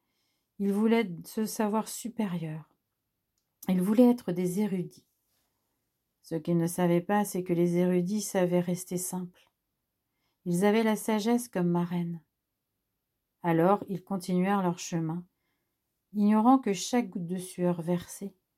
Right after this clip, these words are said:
rejoignait l'océan des connaissances, que chaque pas,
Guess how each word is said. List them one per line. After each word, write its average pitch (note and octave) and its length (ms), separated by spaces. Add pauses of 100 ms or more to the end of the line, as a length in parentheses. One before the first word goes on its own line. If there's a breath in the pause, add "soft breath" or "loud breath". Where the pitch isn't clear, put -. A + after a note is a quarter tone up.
(580)
rejoignait A3 500
l'océan F3+ 540
des E3+ 160
connaissances, F3 920 (1800)
que G3+ 80
chaque A3+ 460
pas, A#3 220